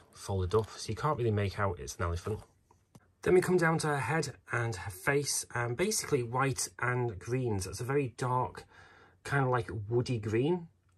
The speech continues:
um, that she has on her head and ears. And of course her nose. Come down to her body, um, her outfit, we've got this Safari Explorer brown jacket with two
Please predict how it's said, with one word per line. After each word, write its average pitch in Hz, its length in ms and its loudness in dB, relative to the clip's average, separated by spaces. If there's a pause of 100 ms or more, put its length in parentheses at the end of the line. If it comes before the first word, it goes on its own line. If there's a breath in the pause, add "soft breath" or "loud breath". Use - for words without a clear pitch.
(120)
um, 110 200 0
that 87 160 -4
she - 140 -10
has 131 440 -6 (580)
on 107 200 -2
her 98 180 -2
head 135 380 -6 (100)
and 95 280 -2 (120)
ears. 120 360 -2 (1600 loud breath)
And 101 80 -4
of 90 100 -4
course 82 260 -4
her 82 120 -4
nose. 90 480 0 (840)
Come 165 140 2
down 170 240 6
to 147 200 2
her 156 160 4
body, 151 440 0 (460 loud breath)
um, 113 180 4
her 110 140 -2
outfit, 107 440 -2
we've 95 140 -6
got - 220 -2
this - 320 -2 (680)
Safari 104 760 -2
Explorer 92 580 -2 (220)
brown 95 420 -2
jacket - 680 -2 (840 loud breath)
with 95 460 -2
two 95 480 -4